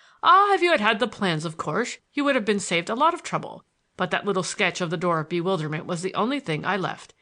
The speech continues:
and you found it, Jack. You really opened these good books of mine." He sent us all away to remove the marks of battle, and we gave Bates a hand in cleaning up the wreckage. Bates, the keeper of secrets.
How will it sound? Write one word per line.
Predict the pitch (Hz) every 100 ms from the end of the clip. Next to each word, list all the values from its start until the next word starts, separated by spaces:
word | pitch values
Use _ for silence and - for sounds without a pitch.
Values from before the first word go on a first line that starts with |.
| _
and | - 196 220
you | 359
found | 381 233 180
it, | 139
Jack. | - 135 294 - _ _ _
You | - 180
really | 170 196
opened | 269 339 254 175
these | 165 160
good | 175 160
books | 156 -
of | - 156
mine." | 127 117 - - _ _ _ _
He | -
sent | 285 330 339
us | 349
all | - 233 247
away | 262 156 160
to | 160 196
remove | 202 220 240
the | 285
marks | 208 151 156
of | 175
battle, | 175 170 160 - - _ _
and | 208 208
we | 233
gave | 269 277
Bates | - 190 190
a |
hand | 180 226 147 143
in | 175
cleaning | 180 - 240 185
up | -
the | 160
wreckage. | 165 160 - - - _ _ _ _ _
Bates, | 311 220 151 -
the | - 220
keeper | 220 196 -
of | 190
secrets. | - 240 - - -